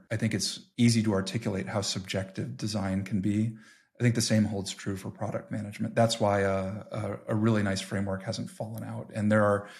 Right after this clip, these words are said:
there are bits and pieces that you can use. There are scoring methodologies. There are a, a bunch of different ways that product managers do their job, but there isn't a cohesive way to glue all that together that, that people commonly use.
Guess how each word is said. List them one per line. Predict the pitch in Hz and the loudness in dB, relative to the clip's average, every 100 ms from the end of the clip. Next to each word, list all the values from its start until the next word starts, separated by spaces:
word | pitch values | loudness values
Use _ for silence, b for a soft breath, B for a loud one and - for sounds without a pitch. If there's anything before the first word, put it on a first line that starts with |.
| B | B
there | 160 | 0
are | |
bits | 131 175 | 2 4
and | 110 | 2
pieces | - 123 104 | 2 2 0
that | 98 | -4
you | 101 | -4
can | 98 | -4
use. | 92 92 | -2 -2
There | 101 98 | -2 -2
are | |
scoring | 98 - 101 101 98 | -2 0 2 2 2
methodologies. | 98 95 98 95 98 98 95 95 - | 0 0 2 2 2 0 0 0 -2
There | 101 | 0
are | 98 95 196 - 104 165 - | 0 0 -2 -4 -4 -6 -6
a, | |
a | 113 | 0
bunch | 117 - | 0 0
of | 107 | -2
different | 98 - | -6 -2
ways | 104 95 | -2 -2
that | 101 98 - b b b b | -4 -8 -10 b b b b
product | 123 110 107 | 0 2 2
managers | 104 95 95 - | 0 0 -2 -4
do | 101 | -4
their | 98 | -4
job, | 95 98 95 95 113 | -4 -2 0 -2 -4
but | 95 | -2
there | 107 | 0
isn't | 113 110 101 - 117 | 2 4 2 0 -6
a | |
cohesive | - 101 98 117 107 95 113 _ _ _ _ | -4 -2 0 0 0 -4 -8 _ _ _ _
way | 117 | -2
to | 104 | -2
glue | - 117 104 | -2 0 2
all | 98 92 | 2 0
that | 92 | -2
together | - 98 113 110 - - | -6 -10 -10 -10 -12 -8
that, | 104 - - | -8 -10 -12
that | - - | -10 -6
people | 110 104 | -6 -6
commonly | 98 95 101 107 | -6 -6 -4 -6
use. | 104 101 107 | -6 -10 -14